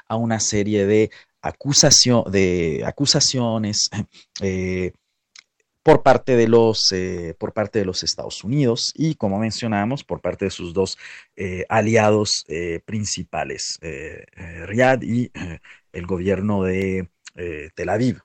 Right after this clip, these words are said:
<clears throat> Eh, Trump manda un Twitter bastante enigmático, <laughs> eh, hablando de cómo, eh, Irán no ha ganado ninguna guerra, pero ha ganado todas las negociaciones.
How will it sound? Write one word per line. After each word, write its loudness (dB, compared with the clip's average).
<clears throat> -12
Eh, -6
Trump 4
manda 4
un -2
Twitter 2
bastante -4
enigmático, 0
<laughs> -12
eh, 2
hablando 4
de 4
cómo, 2
eh, 0
Irán 6
no 6
ha 8
ganado 6
ninguna 2
guerra, 6
pero 8
ha 8
ganado 2
todas 6
las 2
negociaciones. 0